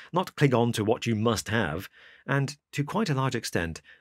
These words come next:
learn to let these things go. Finally, there is delusion. This is about tuning into the present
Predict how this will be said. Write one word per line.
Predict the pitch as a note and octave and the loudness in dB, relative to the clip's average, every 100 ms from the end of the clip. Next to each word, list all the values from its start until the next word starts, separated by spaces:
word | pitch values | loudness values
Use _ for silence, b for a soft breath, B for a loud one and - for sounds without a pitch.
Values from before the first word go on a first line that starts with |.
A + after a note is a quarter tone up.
| _ | _
learn | G#2 C#3+ D#3 D#3 | 0 2 0 -4
to | F#2+ | -6
let | D2+ G2+ C3 - | -4 -4 -4 -6
these | A2 G#2+ | -4 -4
things | - F2+ F2 F2+ | -4 -4 -4 -8
go. | - E2 C2 A#1 B1 _ _ _ _ _ _ _ | -8 -6 -6 -10 -14 _ _ _ _ _ _ _
Finally, | E3 G#3 G#2+ F2+ F2 b b - | 0 0 0 0 -2 b b -4
there | G#2+ G#2+ | 0 2
is | A#2+ F#2 | 2 0
delusion. | F2+ A2 G#2 A2+ F2 D2+ C#2 - _ _ _ _ - | -2 0 0 -2 -4 -8 -10 -18 _ _ _ _ -6
This | D#3+ G#3+ - | -2 -2 -2
is | C#3 | -2
about | C#3 A#2 A#2 - | 0 0 0 -4
tuning | - - E3 E3 D3+ | -6 -2 -2 -2 -2
into | B2+ A#2+ | -2 -2
the | A2 | -4
present | G#2 - - G#2 D2+ C2 | -6 -6 -2 -2 -2 -8